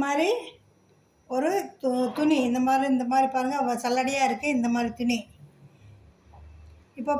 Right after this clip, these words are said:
பால்ல எப்படி பிரிக்கணும்னு பார்ப்போம். எலுமிச்சம்பழத்தை இந்த மாதிரி வெட்டிட்டு, இந்த மாதிரி சுத்தி வெட்டிக்கிறணும். இப்படி வெட்டிக்கிறணும். வெட்டிட்டா நல்லா ரசம் பிழியிறப்ப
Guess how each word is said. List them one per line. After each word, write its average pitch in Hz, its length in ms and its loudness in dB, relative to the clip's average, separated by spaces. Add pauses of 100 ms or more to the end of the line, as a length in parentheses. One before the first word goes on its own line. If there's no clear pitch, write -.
பால்ல 311 320 4 (300)
எப்படி 262 260 0
பிரிக்கணும்னு 277 440 0
பார்ப்போம். 202 320 -4 (1300)
எலுமிச்சம்பழத்தை 277 500 0
இந்த 262 140 2
மாதிரி 285 180 -2
வெட்டிட்டு, 269 420 0 (720)
இந்த 226 160 -8
மாதிரி 311 240 0
சுத்தி 285 220 -4 (100)
வெட்டிக்கிறணும். 233 640 -2 (220)
இப்படி 202 220 -4
வெட்டிக்கிறணும். 214 540 -6 (480)
வெட்டிட்டா 254 400 -4 (720)
நல்லா 254 180 0 (140)
ரசம் 254 380 0
பிழியிறப்ப 262 460 0